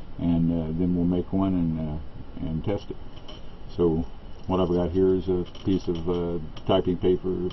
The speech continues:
soaked in borax, and, uh, it doesn't appear that the concentration of borax is that, is that critical. It seems to work with a wide range. Uh,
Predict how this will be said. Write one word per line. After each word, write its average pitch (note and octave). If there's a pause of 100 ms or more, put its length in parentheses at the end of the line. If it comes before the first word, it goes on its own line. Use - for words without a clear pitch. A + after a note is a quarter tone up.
soaked F#2+
in G2
borax, E2+ (1120)
and, E2+
uh, E2
it F2
doesn't A2 (320)
appear B2
that F#2+
the F2
concentration G2+
of D#2+
borax F2
is D#2+
that, E2+ (560)
is E2+
that F2
critical. F#2
It C2
seems F2
to -
work E2+
with E2
a D2+
wide D#2+
range. D#2+ (680)
Uh, D#2